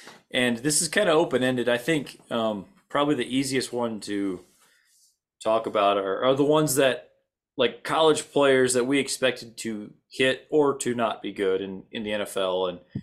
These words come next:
and where we were wrong on those. I also went with a few players that I thought would be different in college one way or another than they ended up being.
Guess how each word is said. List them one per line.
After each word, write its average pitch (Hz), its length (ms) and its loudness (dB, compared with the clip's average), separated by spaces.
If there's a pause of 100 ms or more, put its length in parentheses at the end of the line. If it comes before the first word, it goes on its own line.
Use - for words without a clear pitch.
(340)
and 107 220 -4 (100)
where 117 220 6
we 117 120 2
were 107 80 0
wrong 101 280 0
on 95 100 -6
those. 101 260 0
I 147 120 2
also 240 280 0
went 151 240 2
with 123 160 -8
a 104 60 -6
few 127 260 -2
players 117 500 0
that 110 100 -2
I 113 60 2
thought 113 220 -4
would 104 140 -8
be 101 280 -6 (1000)
different 143 560 0
in 123 200 0
college 120 440 2
one 131 180 0
way 127 140 4
or 120 100 6
another 120 520 2
than 113 120 -4
they 113 140 0
ended 113 180 -4
up 113 160 -4
being. 107 380 -4